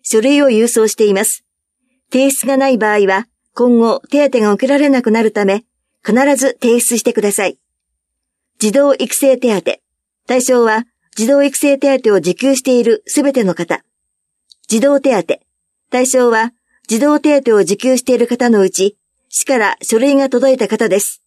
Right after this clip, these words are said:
以上いずれも郵送で申し込んでください。締め切りは、六月二十八日金曜日必着です。お申し込み先、お問い合わせ先は、子育て支援課手当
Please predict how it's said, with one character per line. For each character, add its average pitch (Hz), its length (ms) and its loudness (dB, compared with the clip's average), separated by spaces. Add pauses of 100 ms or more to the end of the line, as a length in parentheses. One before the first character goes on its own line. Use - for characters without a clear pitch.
(680)
以 262 140 0
上 226 200 2
い 208 60 2
ず 214 140 -2
れ 240 120 0
も 214 320 -2
郵 254 180 0
送 277 260 2
で 269 160 0
申 226 200 0
し - 60 -4
込 247 140 -2
ん 214 60 0
で 196 100 0
く 208 60 -4
だ 196 100 -2
さ 202 140 -2
い。 - 120 -6 (640)
締 - 160 -2
め 277 120 0
切 277 100 -2
り 254 140 2
は、 233 200 -2 (240)
六 220 240 -2
月 285 220 -2
二 285 160 0
十 233 180 0
八 226 260 -6
日 240 220 0
金 269 200 0
曜 277 140 2
日 214 120 0
必 214 100 -6
着 208 240 -2
で 196 140 0
す。 - 180 -8 (680)
お 202 60 0
申 269 240 2
し - 60 -8
込 262 60 0
み 262 100 2
先、 233 420 -2
お 220 60 -4
問 254 160 2
い 247 60 2
合 254 40 2
わ 254 40 0
せ 254 100 -4
先 240 240 -4
は、 226 220 -2 (380)
子 254 80 0
育 277 260 0
て 240 100 -2
支 - 160 -2
援 202 140 0
課 190 260 -4 (100)
手 277 220 0
当 214 120 -2